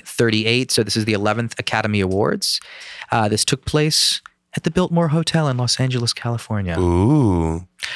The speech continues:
Speaker 1: Uh,
Speaker 2: The
Speaker 1: let's talk
Speaker 2: beautiful Biltmore Hotel.
Speaker 1: Let's talk about the four main awards.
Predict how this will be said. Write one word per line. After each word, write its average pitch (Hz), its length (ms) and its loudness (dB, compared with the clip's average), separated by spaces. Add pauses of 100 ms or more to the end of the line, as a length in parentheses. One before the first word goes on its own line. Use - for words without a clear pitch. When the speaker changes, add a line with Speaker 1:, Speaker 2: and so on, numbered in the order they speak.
(360)
Speaker 1:
Uh, 139 280 6
Speaker 2:
The 139 40 4
Speaker 1:
let's 160 180 2
talk - 120 4
Speaker 2:
beautiful 92 260 2
Biltmore 147 540 -2
Hotel. 135 280 0
Speaker 1:
Let's 196 280 2
talk - 220 2
about 107 400 0
the 104 380 4
four 117 680 2
main 190 580 2
awards. - 1400 -2